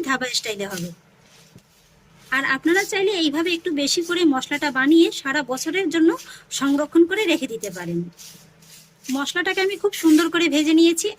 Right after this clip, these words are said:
আর এবার গ্যাসের ফ্লেমটাকে অফ করে দিয়ে এই মশলাটাকে একটু ভালোভাবে ঠান্ডা করে নিয়ে আমি গুঁড়ো করে নেব। মশলাটাকে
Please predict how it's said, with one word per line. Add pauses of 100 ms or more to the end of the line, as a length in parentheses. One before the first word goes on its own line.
আর
এবার
গ্যাসের
ফ্লেমটাকে (140)
অফ (100)
করে
দিয়ে (460)
এই
মশলাটাকে
একটু (100)
ভালোভাবে (100)
ঠান্ডা
করে
নিয়ে (360)
আমি
গুঁড়ো
করে
নেব। (540)
মশলাটাকে